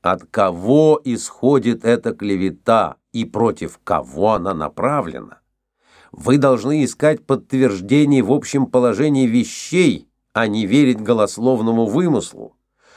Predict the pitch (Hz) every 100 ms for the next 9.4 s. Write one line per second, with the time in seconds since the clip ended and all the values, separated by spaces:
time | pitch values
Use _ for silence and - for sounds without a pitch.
0 | - - - - - 190 196 180 160 151
1 | 170 156 156 180 151 - 139 120 131 120
2 | 143 - 135 123 151 165 139 - 131 120
3 | 139 117 - 107 107 170 175 143 101 76
4 | 58 _ _ _ _ 117 104 92 113 101
5 | 104 123 139 - - - 117 110 - 123
6 | 127 120 98 101 117 131 127 104 110 110
7 | 113 101 - 110 110 104 101 98 92 113
8 | 98 95 95 87 - 92 92 - - 73
9 | - 110 143